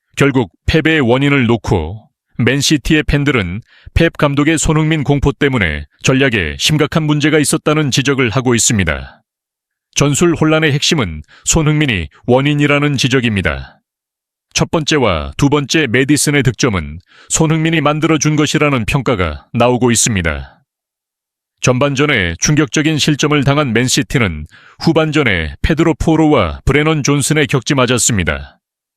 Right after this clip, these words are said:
실점을 만회하기 위해 후방을 비우는 바람에 추가 실점을 허용한 것입니다. 맨시티의 패배는 이미 전반전에 이른 실점이 치명타가 되었다는 주장이 나오는 이유입니다. 프리미어 리그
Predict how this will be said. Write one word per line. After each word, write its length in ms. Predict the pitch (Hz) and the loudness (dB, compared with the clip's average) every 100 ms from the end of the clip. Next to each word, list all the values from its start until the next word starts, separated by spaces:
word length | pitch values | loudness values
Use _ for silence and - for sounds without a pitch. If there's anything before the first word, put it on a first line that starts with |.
| _ _ _ - | _ _ _ -4
실점을 440 | 156 131 156 147 | -2 0 0 0
만회하기 600 | 113 120 127 135 123 127 | 2 2 2 2 2 0
위해 360 | 131 107 76 76 - | 0 0 -2 -8 -6
후방을 380 | 170 165 165 151 | 0 0 2 2
비우는 380 | 147 151 151 139 | 2 2 0 0
바람에 420 | 139 110 78 71 _ - | 0 0 -4 -8 _ -6
추가 260 | - 175 147 | 2 2 2
실점을 580 | 156 139 160 120 82 73 - | 0 0 0 0 -2 -4 -2
허용한 300 | 143 127 123 | 0 0 0
것입니다. 720 | 123 127 104 80 69 - _ _ _ _ _ _ _ - | 0 0 -2 -2 -6 -12 _ _ _ _ _ _ _ -4
맨시티의 640 | 113 135 - 147 - 175 | -2 0 0 0 0 0
패배는 560 | - 151 160 113 80 78 _ | 2 0 0 0 -4 -12 _
이미 240 | 135 151 131 | -2 -2 0
전반전에 600 | 131 131 147 139 147 160 | -2 0 -2 0 0 0
이른 260 | 131 151 143 | 0 0 0
실점이 640 | 147 131 143 95 76 76 _ - | 0 0 -2 -2 -4 -10 _ -4
치명타가 600 | - 160 147 160 151 143 | -2 0 0 0 0 2
되었다는 480 | 143 143 151 147 123 | 2 0 0 -2 0
주장이 480 | 135 143 120 98 | 0 0 0 -2
나오는 360 | 95 123 135 135 | 0 0 0 -2
이유입니다. 800 | 123 127 117 98 82 69 69 _ _ _ _ _ _ _ _ - | 0 2 2 0 -4 -6 -10 _ _ _ _ _ _ _ _ -4
프리미어 380 | 165 165 170 | -2 0 2
리그 380 | 147 143 101 76 | 2 0 0 -4